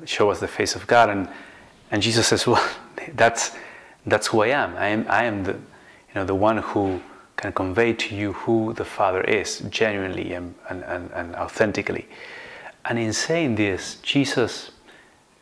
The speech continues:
shows us that his words and actions can convey the truth about God. You know that sometimes people say, "Well, nobody knows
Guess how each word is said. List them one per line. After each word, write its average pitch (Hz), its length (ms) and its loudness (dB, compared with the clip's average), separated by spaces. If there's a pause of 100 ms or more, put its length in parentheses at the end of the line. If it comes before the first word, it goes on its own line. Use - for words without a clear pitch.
(100)
shows - 480 0
us 90 140 -6
that 90 320 -2 (1120)
his - 480 0
words 120 260 2
and 98 160 -6
actions 113 720 -2 (1600)
can 131 320 2
convey 98 640 0
the 95 140 -6
truth - 580 0
about 95 320 0
God. - 340 -2 (320)
You 107 60 -6
know 104 120 0
that 98 160 0 (320)
sometimes 110 400 0
people 101 260 0
say, 107 200 -2
"Well, 101 180 2
nobody 104 360 0
knows 101 420 0